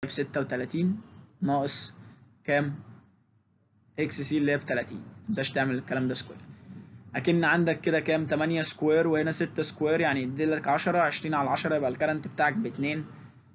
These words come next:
امبير، الكرنت بتاعك باتنين امبير، او احسبها على الكالكوليتر عادي. وبعد كده اتنين في الاكس ال اللي هي ستة وتلاتين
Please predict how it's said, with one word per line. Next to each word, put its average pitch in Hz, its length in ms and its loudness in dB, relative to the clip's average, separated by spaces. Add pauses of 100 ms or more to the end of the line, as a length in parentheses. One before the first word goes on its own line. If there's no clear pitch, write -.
(520)
امبير، 139 460 4 (800)
الكرنت 127 400 -2
بتاعك 131 260 0
باتنين 139 280 -2
امبير، 139 340 0 (840)
او 127 100 0
احسبها 147 240 2
على 135 80 2
الكالكوليتر 139 500 -2
عادي. 147 280 0 (120)
وبعد - 180 -2
كده 165 180 2
اتنين 156 400 -2 (640)
في 139 240 0 (300)
الاكس 151 320 0
ال 151 180 0
اللي 139 160 2
هي 143 100 2
ستة 143 300 -2
وتلاتين 147 520 -4